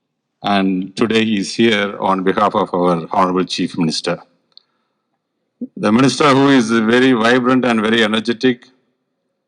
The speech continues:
and with our great applause, I would like to welcome our Honorable Minister for Sports and Youth Welfare, திரு உதயநிதி ஸ்டாலின் அவர்கள். With the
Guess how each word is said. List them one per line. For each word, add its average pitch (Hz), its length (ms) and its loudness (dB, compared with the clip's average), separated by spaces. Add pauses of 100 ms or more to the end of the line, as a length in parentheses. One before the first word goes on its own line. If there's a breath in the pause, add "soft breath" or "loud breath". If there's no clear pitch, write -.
(800)
and 107 760 -4 (1000)
with 117 180 -2
our 110 340 2
great 110 360 0
applause, 104 840 -2
I - 120 -4
would 92 120 0
like 104 220 0
to 117 80 2
welcome 104 340 -2
our 101 320 2
Honorable 98 420 0
Minister 95 420 0
for 90 260 0
Sports 117 460 -2
and 92 180 -2
Youth 90 180 0
Welfare, 87 540 -2 (800)
திரு 98 160 2 (160)
உதயநிதி 101 500 0 (360)
ஸ்டாலின் 92 600 0 (100)
அவர்கள். 80 300 -4 (3000)
With 120 140 -4
the 123 60 0